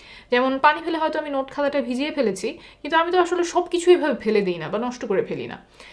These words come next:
একটা জিনিসে ভুল করলেও আমি তো অন্য দশটা, একশোটা, হাজারটা জিনিস ঠিক করে করতে পারছি। অথবা আবিরের ক্ষেত্রে নিজেকে জিজ্ঞাসা করা যে, "বন্ধু আজকে প্ল্যান ক্যান্সেল করলো, এই বিষয়টা কি অন্য কোনোভাবে এক্সপ্লেইন করা যায়? যেমন অন্য সময় তো এই বন্ধুটা আমার সাথে ঘুরতে গিয়েছে,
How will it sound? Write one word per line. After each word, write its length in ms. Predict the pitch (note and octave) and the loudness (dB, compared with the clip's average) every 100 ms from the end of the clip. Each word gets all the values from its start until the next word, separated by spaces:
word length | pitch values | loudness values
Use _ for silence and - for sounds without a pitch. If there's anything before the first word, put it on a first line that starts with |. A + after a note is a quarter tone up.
| - | -6
একটা 220 | C4 B3+ D#4 | -4 -2 -2
জিনিসে 300 | D4+ D4+ C#4+ | -4 -6 -6
ভুল 200 | C4 C4 | -4 -2
করলেও 260 | C4+ C4 | 2 4
আমি 200 | B3 A#3 | 4 0
তো 80 | A#3 | -2
অন্য 200 | A3+ A3 | 0 0
দশটা, 640 | G3 G#3 G#3+ - A#3 G#3+ | 0 0 -2 -2 2 2
একশোটা, 380 | G#3+ G#3+ A#3+ A#3 | 0 -2 -2 -2
হাজারটা 440 | A#3 D#4 F4+ F4+ D#4+ | 0 2 2 2 2
জিনিস 240 | B3 A3+ | 0 0
ঠিক 140 | A3 | -2
করে 180 | - F#3+ | -2 -2
করতে 260 | F#3 F3+ - | -2 -6 -8
পারছি। 400 | F3+ - - - _ _ - - - - | -8 -12 -12 -14 _ _ -20 -20 -20 -6
অথবা 340 | A3 A3 B3 B3 | -4 -2 -2 -2
আবিরের 520 | B3+ B3+ C#4+ D4 D4+ | 0 -2 -2 -4 -6
ক্ষেত্রে 280 | C#4 C#4 C#4 | -6 -6 -4
নিজেকে 280 | B3+ C4 | -4 -4
জিজ্ঞাসা 360 | B3 A#3+ B3+ B3+ | -4 -2 -2 0
করা 280 | C4 A#3+ A#3+ A#3+ - - A3+ | 2 4 2 -2 -16 -20 -2
যে, 240 | A#3+ A#3 | 4 4
"বন্ধু 460 | A3+ B3 D4+ D#4 E4+ | 2 -4 -4 2 4
আজকে 300 | E4 - G4+ | 4 2 2
প্ল্যান 220 | E4+ D#4+ | 2 2
ক্যান্সেল 320 | C4+ B3 B3+ | -2 -2 -2
করলো, 520 | A3 F#3 E3 F4 - - | 0 2 0 -2 -4 -6
এই 140 | C4 | -4
বিষয়টা 320 | C4+ D#4 D4+ | -4 -4 -6
কি 140 | D4 D4+ | -6 -6
অন্য 220 | C#4+ E4+ | -6 -6
কোনোভাবে 360 | E4+ E4+ E4+ | -6 -4 -2
এক্সপ্লেইন 320 | E4+ - D#4 D#4 | -4 -8 -12 -6
করা 220 | D#4 D#4 | -2 -2
যায়? 360 | D#4+ C4 - - - - | 0 0 0 -6 -20 -8
যেমন 480 | G#3 A3 A3 G#3+ G#3+ - | -4 0 0 0 -4 -6
অন্য 240 | C4 D#4 | -4 -4
সময় 220 | E4+ D#4 | -4 -4
তো 80 | D#4 | -4
এই 100 | D4 | -4
বন্ধুটা 300 | C#4 C4+ D4+ | -4 -6 -4
আমার 120 | C#4+ | -4
সাথে 180 | C#4 C#4+ | -6 -10
ঘুরতে 340 | C#4+ - F4 F4 | -10 -8 -4 0
গিয়েছে, 400 | A#3+ F#3+ - | 2 2 0